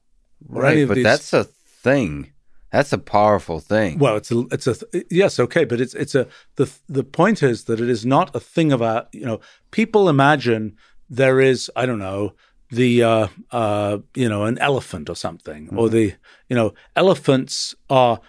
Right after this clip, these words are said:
Speaker 1: presumably not necessary objects. They are, they happen to exist
Speaker 2: Mm-hmm.
Speaker 1: as a result of kind of biological evolution and whatever else. But the, the thing is that in some sense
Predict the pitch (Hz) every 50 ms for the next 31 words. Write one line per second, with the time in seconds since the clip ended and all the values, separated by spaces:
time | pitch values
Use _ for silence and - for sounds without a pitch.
0 | _ _ - - 175 175 160 220 240 202 160 131 135 131 127 123 135 143 143 -
1 | - - _ - - - - 120 131 139 139 - - 143 - - - 127 117 110
2 | 110 107 104 101 107 _ - 117 113 98 - - - - - - - - - 120
3 | 117 117 110 107 107 - - 113 101 - - 147 143 143 - 139 113 120 120 117
4 | 107 101 107 98 - - - - - - 101 98 - 110 110 - _ _ - 120
5 | 110 127 120 123 117 107 127 131 127 123 - 139 123 107 - - - - - 123
6 | 123 113 117 107 92 - - 104 107 110 110 117 104 101 - 113 113 110 113 131
7 | 147 143 143 - 143 123 113 104 107 104 113 107 107 101 95 78 - - - -
8 | - - _ _ _ - - _ _ _ _ - - - 120 110 151 147 143 -
9 | - - _ _ _ _ _ - - 120 143 143 131 117 - _ _ _ _ _
10 | - - 139 117 135 139 120 - - 190 202 170 160 147 131 117 - - - 123
11 | 113 117 - - - _ _ _ _ _ - - - - 135 131 131 113 - -
12 | 170 170 156 - - 156 139 - 143 - - - -